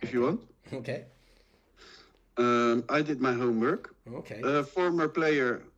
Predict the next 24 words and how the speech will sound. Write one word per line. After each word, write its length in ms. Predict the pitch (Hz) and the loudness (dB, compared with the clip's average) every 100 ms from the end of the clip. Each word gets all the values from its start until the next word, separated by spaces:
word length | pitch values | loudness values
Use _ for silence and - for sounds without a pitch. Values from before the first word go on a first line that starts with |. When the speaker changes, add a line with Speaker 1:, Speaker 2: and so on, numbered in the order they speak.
| _ | _
Speaker 1:
and 280 | 131 131 120 - | -2 0 -2 -2
Malagueño, 1000 | 120 131 131 127 135 127 117 101 117 117 | -2 0 0 2 2 2 2 0 -6 -12
former 300 | - 151 135 | -4 -2 0
Malaga 320 | 127 131 127 120 | 0 0 -2 -4
player 280 | 123 120 113 | -2 -2 0
and 180 | 123 | 0
Malagueño, 680 | 120 120 113 127 127 117 101 - - _ _ | 0 0 0 0 2 0 -2 -8 -20 _ _
Recio 720 | - 117 160 160 147 127 101 80 _ _ _ _ 113 | -6 0 0 -2 0 2 2 -4 _ _ _ _ -20
Speaker 2:
Ah, 180 | 107 127 | -14 -2
yes. 20 | |
Speaker 1:
is, 360 | 120 113 - 117 | 0 0 -6 -2
uh, 320 | 113 110 104 - _ | 0 0 -4 -8 _
playing 300 | 123 113 110 | 0 2 2
there. 220 | 127 247 - _ _ _ - - _ _ _ _ _ _ _ _ _ _ _ _ _ | 2 0 -8 _ _ _ -20 -20 _ _ _ _ _ _ _ _ _ _ _ _ _
And 960 | 156 147 139 135 131 127 127 123 123 120 | 4 4 4 2 0 0 0 -2 -4 -4
their 120 | 143 | -2
top 220 | 196 185 | 0 -2
scorer 440 | - 190 160 143 | 0 0 2 2
is 240 | 123 143 - | 0 -4 -4
Arnaiz, 600 | 143 139 135 156 143 120 | -2 -2 0 0 0 -4
who 140 | 139 131 | -2 -2
has 200 | 131 - | -2 -2
six 260 | 165 - | -2 -2
goals. 440 | - 135 151 - | 0 0 0 -4